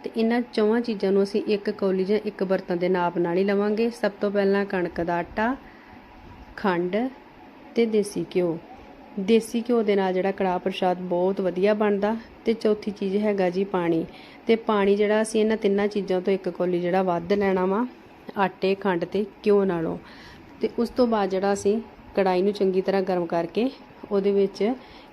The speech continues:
ਘਿਓ ਪਾ ਲੈਣਾ। ਜਦੋਂ ਘਿਓ ਜਿਹੜਾ ਵਾ ਚੰਗੀ ਤਰ੍ਹਾਂ ਜਿਹੜਾ ਵਾ ਗਰਮ ਹੋ ਜਾਊਗਾ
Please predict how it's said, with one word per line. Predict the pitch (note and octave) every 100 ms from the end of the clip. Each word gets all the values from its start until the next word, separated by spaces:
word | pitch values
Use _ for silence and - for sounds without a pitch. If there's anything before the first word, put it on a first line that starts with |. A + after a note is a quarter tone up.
| -
ਘਿਓ | G3+ F#3+
ਪਾ | F#3 F3+
ਲੈਣਾ। | F3+ F3+ A#3 B3+ - - - G3+
ਜਦੋਂ | G#3+ A#3 A3+
ਘਿਓ | B3 A#3
ਜਿਹੜਾ | G3+ G3
ਵਾ | G3 G#3
ਚੰਗੀ | G#3 G3 G#3
ਤਰ੍ਹਾਂ | G#3 F#3+ F3+
ਜਿਹੜਾ | F3+ F3+
ਵਾ | A3 B3 - - - - G3+ F#3+
ਗਰਮ | F3+ F#3
ਹੋ | G#3
ਜਾਊਗਾ | G3+ F#3+ G3